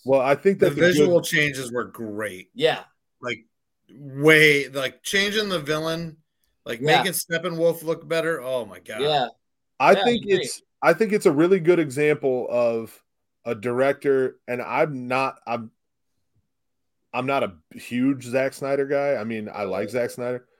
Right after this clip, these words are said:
Speaker 3: He's
Speaker 1: but I'm
Speaker 3: all right.
Speaker 1: not, like, an over-the-top fanboy or anything.
Speaker 3: He peaked at three hundred.
Speaker 1: He did, absolutely. I just watched three hundred last night. I swear to God,
Speaker 3: Yeah,
Speaker 1: I fell
Speaker 3: he
Speaker 1: asleep at
Speaker 3: peaked at
Speaker 1: three hundred last night.
Speaker 3: three hundred. Three hundred was by far
Speaker 1: Um,
Speaker 3: and away his best film.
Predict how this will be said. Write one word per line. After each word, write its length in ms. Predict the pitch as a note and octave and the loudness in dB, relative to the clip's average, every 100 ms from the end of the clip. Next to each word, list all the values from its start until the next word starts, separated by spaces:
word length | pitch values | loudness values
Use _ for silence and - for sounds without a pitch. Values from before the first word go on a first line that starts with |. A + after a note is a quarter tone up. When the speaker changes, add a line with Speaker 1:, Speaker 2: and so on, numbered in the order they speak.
| _ _ | _ _
Speaker 3:
He's 120 | C3+ | -4
Speaker 1:
but 80 | A#2+ | -2
I'm 80 | A2+ | 0
Speaker 3:
all 40 | |
right. 40 | B2 | 0
Speaker 1:
not, 120 | A#2 | 0
like, 260 | A2 F#2+ - _ _ - | -4 -6 -12 _ _ -10
an 120 | B2 | -4
over-the-top 720 | A#2+ B2 A2+ G#2 G#2 G#2 G#2 | -2 0 -2 -4 -2 -2 -4
fanboy 520 | - A2 A2+ A#2 A#2+ B2 | -4 -4 -2 0 0 -2
or 40 | |
anything. 400 | B2+ B2 C#3 C#3 _ | -4 -4 -6 -6 _
Speaker 3:
He 200 | G3 F#3+ | -10 -10
peaked 400 | - G3+ F3+ C#3+ | -6 -6 -6 -4
at 240 | D#3 D3 - | 0 0 -2
three 180 | D3 | -4
hundred. 460 | C3+ A#2 G#2+ G2+ F2+ - | -2 -4 -4 -8 -10 -6
Speaker 1:
He 180 | C#3 D3+ | -2 0
did, 300 | B2+ E3+ F3 | 8 8 10
absolutely. 420 | C#3 C#3 F#3 F#3+ | 8 4 6 8
I 100 | D#3 | 8
just 180 | G3 F#3+ | 6 6
watched 260 | F3 F3 D3+ | 8 8 4
three 160 | D#3+ | 4
hundred 280 | D3+ D3 C3+ | 4 4 4
last 180 | C3 C#3+ | 2 0
night. 140 | C3+ | -2
I 20 | |
swear 240 | G#2+ - B2+ | -2 -2 -2
to 80 | A#2+ | 0
God, 160 | A#2 | 0
Speaker 3:
Yeah, 80 | G#2 | 0
Speaker 1:
I 40 | |
fell 220 | - B2+ B2 | 0 -2 -2
Speaker 3:
he 100 | F#3+ | -4
Speaker 1:
asleep 100 | B2 | 0
at 60 | |
Speaker 3:
peaked 280 | A3+ G#3+ D3 | 0 2 6
at 160 | E3+ D#3 | 6 6
Speaker 1:
three 180 | D#3 | 0
hundred 40 | D3 | 0
last 0 | |
night. 0 | |
Speaker 3:
three 0 | |
hundred. 340 | B2+ B2 B2+ | -2 -2 -4
Three 160 | E3+ F3+ | 0 2
hundred 260 | E3 D#3 | 2 2
was 240 | C#3+ C#3 C3 | 0 -2 -2
by 280 | A#2 C3 B2+ | -4 -2 -2
far 320 | A2 B2+ A#2+ | 0 0 0
Speaker 1:
Um, 0 | |
Speaker 3:
and 80 | A#2 | -2
away 220 | A2+ A2+ | -8 -10
his 80 | A2 | -10
best 300 | A2 A2 - | -10 -12 -12
film. 220 | A2 A2 | -18 -18